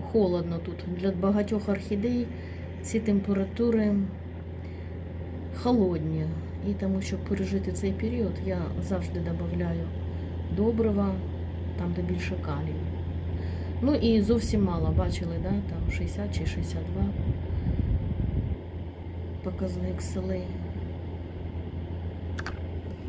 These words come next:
Ну, в описі це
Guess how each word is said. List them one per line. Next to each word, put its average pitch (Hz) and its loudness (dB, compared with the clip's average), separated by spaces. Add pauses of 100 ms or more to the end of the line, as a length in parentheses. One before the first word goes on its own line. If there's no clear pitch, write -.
(540)
Ну, 233 10
в 190 2
описі 233 2 (1040)
це 220 6